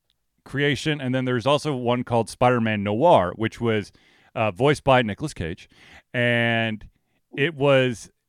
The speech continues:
a, he, it was basically if you put Spider-Man in kinda like the, the gritty old school detective, um, kind of universe. So he's got, you know, the,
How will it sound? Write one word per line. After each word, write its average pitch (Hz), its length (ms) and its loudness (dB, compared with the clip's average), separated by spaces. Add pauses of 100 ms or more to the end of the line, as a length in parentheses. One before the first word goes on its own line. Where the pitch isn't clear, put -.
(120)
a, 113 800 -2 (560)
he, 135 260 -10 (100)
it - 60 -8
was 143 120 -4
basically 180 720 -4
if 147 180 -12
you 170 80 -10
put 180 300 -4
Spider-Man 180 880 -2
in 139 760 -4
kinda 151 260 -2
like 135 280 -2
the, 120 140 -8 (160)
the 123 80 -4
gritty 135 460 -4
old 139 300 -2
school 135 400 0
detective, 170 840 -4 (600)
um, 156 560 -2 (480)
kind 180 280 0
of 170 200 -2
universe. 185 500 -2
So 151 100 -4
he's 131 120 -2
got, 139 320 2
you 143 120 -6
know, 120 180 0
the, 110 420 -4